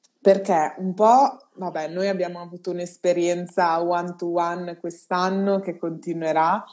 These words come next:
ehm, e sicuramente, eh, ha avuto un, un grandissimo impatto nella mia vita, sia personale che professionale,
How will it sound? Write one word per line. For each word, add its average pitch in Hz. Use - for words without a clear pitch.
ehm, 151
e 175
sicuramente, 180
eh, -
ha 156
avuto 165
un, 170
un 180
grandissimo 180
impatto 170
nella 165
mia 160
vita, 196
sia 185
personale 170
che 175
professionale, 151